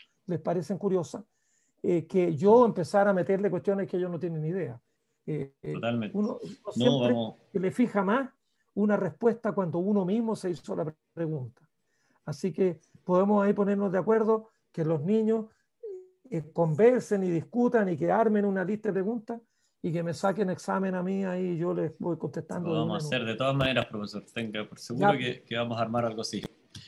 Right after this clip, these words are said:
Speaker 2: Muchas gracias, le agradecemos
Speaker 1: Bueno, encantado.
Speaker 2: montones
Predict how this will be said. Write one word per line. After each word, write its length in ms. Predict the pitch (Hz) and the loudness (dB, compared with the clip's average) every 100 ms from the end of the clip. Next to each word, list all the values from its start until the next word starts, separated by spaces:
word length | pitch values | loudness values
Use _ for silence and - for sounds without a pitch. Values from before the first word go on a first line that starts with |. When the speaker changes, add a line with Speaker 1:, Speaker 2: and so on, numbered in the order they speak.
| - _ | -20 _
Speaker 2:
Muchas 300 | 127 151 151 | 0 2 4
gracias, 580 | 151 165 165 170 165 160 - | 6 6 8 6 6 4 -4
le 80 | 131 | -4
agradecemos 420 | 123 120 180 160 151 | -2 -2 0 0 2
Speaker 1:
Bueno, 60 | 160 | 0
encantado. 220 | 147 165 | 2 4
Speaker 2:
montones 220 | 175 185 | 2 0